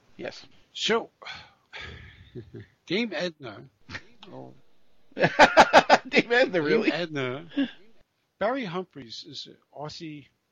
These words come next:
Speaker 2: comedian. He's also very popular in Britain, was very popular in Britain, might still be, God knows. Very popular, but strange. We're not talking Monty, Monty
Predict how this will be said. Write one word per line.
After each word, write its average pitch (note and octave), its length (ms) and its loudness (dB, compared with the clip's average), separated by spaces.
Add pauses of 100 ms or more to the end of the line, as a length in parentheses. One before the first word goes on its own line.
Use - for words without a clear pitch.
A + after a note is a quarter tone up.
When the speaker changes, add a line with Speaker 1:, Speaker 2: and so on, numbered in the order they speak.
Speaker 2:
comedian. C3 600 -8
He's C#3+ 200 -10
also A#3 200 -8
very C4 220 -6
popular G3 420 -4
in F3+ 60 -6
Britain, C#3 320 -10
was D3+ 220 -4
very C#3 220 -12
popular C#3 380 -16
in C#3 60 -20
Britain, B2+ 280 -14
might C#3+ 120 -10
still - 220 -12
be, A2 140 -18
God A#2 200 -14
knows. A2+ 260 -18 (340)
Very B3 180 -6
popular, C3+ 600 -10
but C#3 180 -14 (180)
strange. E3+ 640 -6
We're G#3 100 -6
not C#4 220 -4
talking A#2+ 360 -12
Monty, A2 360 -12 (200)
Monty A#2+ 320 -10